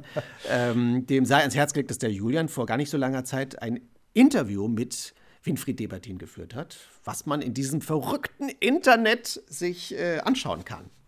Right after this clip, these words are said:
Speaker 1: Genau, relativ leicht auf dem Sprechplanet-Kanal bei YouTube. Also wer hier noch weiter in die Tiefe gehen will, ich hab ihn wirklich, äh, alles Mögliche gefragt, was ich auch dachte, was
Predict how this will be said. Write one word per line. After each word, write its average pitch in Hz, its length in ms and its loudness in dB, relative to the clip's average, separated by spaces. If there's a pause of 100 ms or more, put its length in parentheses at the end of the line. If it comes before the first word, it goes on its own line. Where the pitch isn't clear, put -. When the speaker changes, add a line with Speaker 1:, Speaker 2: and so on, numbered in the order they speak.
(140)
Speaker 1:
Genau, 95 360 0 (200)
relativ 123 320 -4
leicht 120 320 0
auf 117 80 -10
dem 117 120 -6
Sprechplanet-Kanal 101 960 -10
bei 123 120 -2
YouTube. 107 500 -4 (400)
Also 117 260 0
wer 117 200 0
hier 127 200 -2
noch 120 180 -4
weiter 120 200 -2
in 120 60 0
die 117 80 0
Tiefe 139 280 -4
gehen 120 260 -2
will, 120 180 -2
ich 123 160 -8
hab 127 100 -6
ihn 120 160 -4
wirklich, 120 400 -4
äh, 120 40 -12 (440)
alles 120 240 -4
Mögliche 117 320 -4
gefragt, 110 480 -6 (140)
was 127 160 -4
ich 147 120 -6
auch 135 100 -6
dachte, 139 320 -4
was 131 240 -6